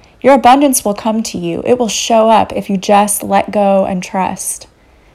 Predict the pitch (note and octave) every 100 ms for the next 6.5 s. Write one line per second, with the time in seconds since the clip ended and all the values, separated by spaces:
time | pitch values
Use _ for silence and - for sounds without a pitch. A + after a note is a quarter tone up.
0 | _ - G#3+ G#3 A#3 C4 C4 A#3+ - A3+
1 | - F#3 E3 F3 F#3+ - _ - - G#3
2 | A3 - - B3 F#3+ F3 E3+ E3+ F3+ -
3 | - - G3 G3+ G#3+ G#3 G#3+ G3+ G3+ G3
4 | G3 - F#3+ F#3+ G3 F#3 F#3 G#3 - -
5 | - - G3 G3+ G3 G#3 F#3+ F#3 G3 -
6 | A3 G#3+ A3 A3+ A3+